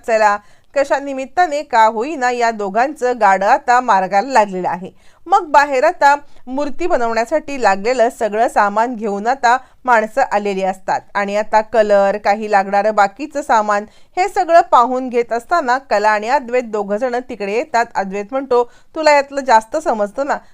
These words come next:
तुला यातली जास्त अक्कल आहे, तर तूच बघून घे." यावरती कला म्हणते, "असं कसं? तुला पण खूप समजतं, तू मला किती मदत केलीस, तुला सुद्धा या सगळ्यामधलं बरंच काही समजतं,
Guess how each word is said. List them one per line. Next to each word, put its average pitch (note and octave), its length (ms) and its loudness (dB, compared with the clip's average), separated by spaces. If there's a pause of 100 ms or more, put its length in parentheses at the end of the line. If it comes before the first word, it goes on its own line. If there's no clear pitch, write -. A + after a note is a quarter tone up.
(160)
तुला D4 180 0
यातली C#4 280 -2
जास्त D#4+ 380 0
अक्कल C#4+ 420 0
आहे, A#3 120 0 (280)
तर F4+ 100 -2
तूच F#4+ 300 -2
बघून D4+ 420 -2
घे." B3 160 -2 (260)
यावरती F#3+ 480 -4
कला F#3 280 0
म्हणते, G#3+ 260 -2
"असं G#3 220 2
कसं? C4+ 400 0 (340)
तुला A3 220 2
पण C4+ 220 -2
खूप D4+ 240 -6
समजतं, D#4 480 2
तू C#4 180 -6
मला C4 240 2
किती B3+ 400 -10
मदत D4 400 -2
केलीस, A#3+ 380 -6 (280)
तुला D4 240 4
सुद्धा D#4 340 0
या C4 240 2
सगळ्यामधलं A#3+ 680 0
बरंच G3+ 360 2
काही C4+ 280 -2
समजतं, B3+ 580 -2